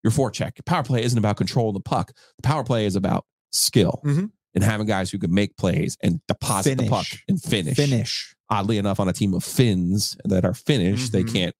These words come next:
Speaker 1: finish with one end. And I'm looking here, looking at Colorado, I'm going McKinnon, Rantanen, Maker,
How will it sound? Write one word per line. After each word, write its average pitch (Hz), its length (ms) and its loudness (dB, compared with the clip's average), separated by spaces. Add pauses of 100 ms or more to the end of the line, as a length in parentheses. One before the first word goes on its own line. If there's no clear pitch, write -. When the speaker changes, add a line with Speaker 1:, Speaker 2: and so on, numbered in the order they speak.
(360)
Speaker 1:
finish 113 420 0
with 98 160 0
one 95 300 0
end. 90 340 -2 (520)
And 110 100 2
I'm 101 140 0 (100)
looking 117 260 0
here, 101 200 2
looking 101 240 0
at 90 140 -4
Colorado, 92 440 0
I'm 85 100 -2
going 87 300 0
McKinnon, 85 420 0 (420)
Rantanen, 147 580 0 (300)
Maker, - 480 0